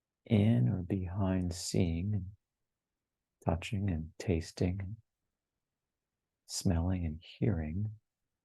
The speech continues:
Or it can seem as if I am the body, or that I am somehow in the body, or maybe quite mysteriously around this body.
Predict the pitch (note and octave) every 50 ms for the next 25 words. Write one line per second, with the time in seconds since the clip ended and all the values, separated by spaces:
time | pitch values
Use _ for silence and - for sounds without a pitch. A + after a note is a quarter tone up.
0 | _ _ _ _ _ _ _ _ _ _ _ _ _ _ _ _ _ - G#2 F2
1 | E2 D#2+ D#2+ E2 A2+ C3 D#3 E3 - - _ _ _ _ _ _ _ _ _ _
2 | - A2 F#2+ G#2+ - - A2 G#2 G2 F#2+ G2 G2 F#2+ F#2+ F#2+ G2+ G#2+ - - -
3 | - - B2 B2 B2 A#2+ A#2+ A#2+ A2+ A2 - - G2 F#2+ F#2 F2 F2+ G2 F#2+ F2
4 | E2+ - - - _ _ _ - - - - G2 F2 F2 E2+ E2+ E2 D#2+ - -
5 | - F#2+ F#2+ G#2 G#2+ A2 G#2+ F#2 D#2 D#2 E2+ G2 G2+ - _ _ _ _ _ _
6 | _ _ _ _ _ _ _ _ _ _ _ _ _ _ _ _ - G#2 G2 F#2
7 | E2+ G2+ F#2 F2+ F2+ F2 F2 F2 E2+ - - - - A#2 A2 G#2 G2+ F#2+ F2 E2+
8 | E2+ F2 - _ _ - G#2+ A2 A2 A2+ A2+ A2+ A2 G#2+ G2 F2+ - F#2+ E2 D#2
9 | D#2 D#2+ D#2 E2+ F2 F2+ F2+ F#2 F#2 F2 F2 F2+ F2 F2+ F2+ F#2 F#2+ F#2+ F2+ F#2
10 | F2 F2+ F#2 F2+ E2+ F2 - - - G2 E2+ F2 F2 - - G2+ F2+ - - -
11 | - G#2+ G#2 G2+ F#2+ F2 - - - G2+ F2 E2+ E2+ F2 F2 - _ - - -
12 | _ _ _ _ _ _ _ _ - - G#2 G2 F#2+ F#2+ G2 G2 G#2 G#2 A2 A2+
13 | A#2+ A#2+ A#2+ A2+ G#2+ F#2+ F2 E2+ E2+ - - - G#2 F#2 E2 E2 E2 F#2 G2 A#2
14 | B2